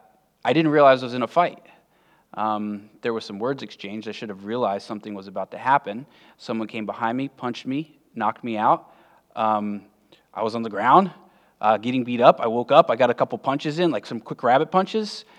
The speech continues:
and then I got kicked in the head, and it was not good. I got beat up bad, but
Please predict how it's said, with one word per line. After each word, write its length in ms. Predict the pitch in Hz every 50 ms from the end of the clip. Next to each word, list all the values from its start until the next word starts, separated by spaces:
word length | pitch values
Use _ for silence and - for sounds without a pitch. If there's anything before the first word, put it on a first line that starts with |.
| - - 165 - _ -
and 180 | 127 127 123 123
then 80 | 120
I 60 | 120
got 180 | 117 117 113 -
kicked 220 | - 147 - -
in 80 | 151 139
the 80 | 123 117
head, 320 | 120 127 143 165 202 196
and 160 | 139 143 135
it 80 | 131 127
was 180 | 135 135 131
not 240 | 135 135 135 135 -
good. 340 | - 208 240 - 113 - - - _ _ _ _ _ _ _ _ _ _ _ _ _ _ -
I 140 | - 170
got 180 | 190 196 175 151
beat 180 | 175 165 165 151
up 200 | 147 143 143 139
bad, 440 | 185 220 233 185 135 123 117 117
but 460 | 120 170 180 - - - - _ _